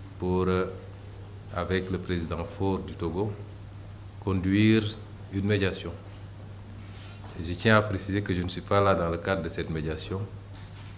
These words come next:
Un haut représentant a été désigné, en tout cas du côté du Sénégal. Un agenda est en train d'être élaboré et la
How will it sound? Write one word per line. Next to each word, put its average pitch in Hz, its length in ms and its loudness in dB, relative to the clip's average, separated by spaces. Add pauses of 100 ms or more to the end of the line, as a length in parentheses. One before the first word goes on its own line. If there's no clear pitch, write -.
(320)
Un 92 60 0
haut 98 220 6
représentant 92 600 4
a 90 80 4
été 87 200 0
désigné, 82 420 0
en 82 80 -2
tout - 100 -8
cas 95 160 0
du 87 120 -4
côté 82 260 -4
du 78 100 -6
Sénégal. 80 460 -4 (520)
Un 82 120 -2
agenda 85 600 2 (760)
est 82 100 -2
en 82 100 0
train 85 220 0
d'être 82 220 0
élaboré 78 600 -2 (840)
et 107 240 8 (840)
la 87 500 4